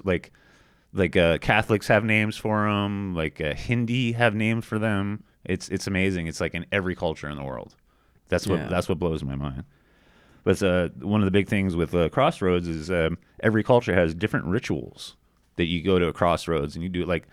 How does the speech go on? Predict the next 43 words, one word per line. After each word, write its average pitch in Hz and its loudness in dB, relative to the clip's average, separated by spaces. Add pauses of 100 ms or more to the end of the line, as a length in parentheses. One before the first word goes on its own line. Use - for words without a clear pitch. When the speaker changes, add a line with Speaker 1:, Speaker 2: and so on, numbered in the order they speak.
(140)
Speaker 1:
it's - -12
either, 87 4
like, 73 -2
sacrificing 82 0
a 71 -4
lamb 90 0
or 73 0 (440)
burning 87 2
a 76 -4
candle. 92 2
What, 113 4
what 131 2
did 147 -2
they 151 2
do 147 0
in 131 -2
Supernatural? 131 -4 (840)
They 101 2
Speaker 2:
Oh, - 6
Speaker 1:
had 98 6
Speaker 2:
they 131 6
buried, 123 6
like, 110 4
Speaker 1:
they 120 6
had 101 2
Speaker 2:
some 113 0
stuff - -2
in 104 -2
a 95 -2
box 101 -2
Speaker 1:
I 110 4
th- - -6 (120)
Speaker 2:
and 117 2
they 110 4
buried 113 2
it? 143 -2
Speaker 1:
Yeah, 95 4
that 117 0
came 123 -4
from, 101 -4
uh, 82 0 (520)
that's 92 -2
hoodoo. 87 0